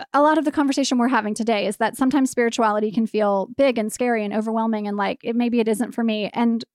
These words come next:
especially some of the mystical modalities inside of, like, the spiritual story. So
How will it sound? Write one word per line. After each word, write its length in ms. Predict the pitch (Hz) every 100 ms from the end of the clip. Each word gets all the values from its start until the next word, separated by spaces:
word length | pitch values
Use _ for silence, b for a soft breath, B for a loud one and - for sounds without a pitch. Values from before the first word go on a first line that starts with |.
| _
especially 560 | 247 - 359 - 453 269
some 260 | - 269
of 120 | 240
the 80 | 226
mystical 440 | 214 214 - - 214
modalities 800 | 208 202 202 202 214 202 196
inside 480 | - 214 - 208 214
of, 140 | 214 214
like, 180 | 208
the 80 | -
spiritual 540 | 226 - 220 214 214 208
story. 420 | - 214 208 208
So 300 | - 240